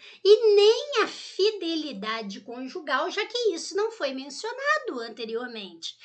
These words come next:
E isso se confirma depois ao dizer, "Deixem as mulheres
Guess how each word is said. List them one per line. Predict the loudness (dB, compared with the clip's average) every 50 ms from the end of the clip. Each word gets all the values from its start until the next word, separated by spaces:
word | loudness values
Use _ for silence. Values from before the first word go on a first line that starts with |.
| -20 -20 -20 -12 -2 4
E | 6 8 10 10 8
isso | 8 4 -2 -2
se | -4 -4 -8 -10
confirma | -10 -10 -12 -10 -12 -16 -16 -12 -4 0 0 0 0 -2 -8 -12 -14 -16 -20 -20 _ _ _ 2
depois | 2 2 2 0 -6 -6 -2 -2 -2 -2 -2 -4 -4
ao | -4 -6 -6
dizer, | -6 -6 -8 -8 -8 -8 -10 -10 -10 -12 -16 -18 -20 -20 -20 _ _
"Deixem | -6 0 2 4 4 4 4 2 0 -2 -4 -4 -4 -6 -6 -8 -8
as | -10 -10 -12
mulheres | -12 -12 -12 -10 -6 -4 -2 0 0 -2 -2 -6 -10 -16 -18 -20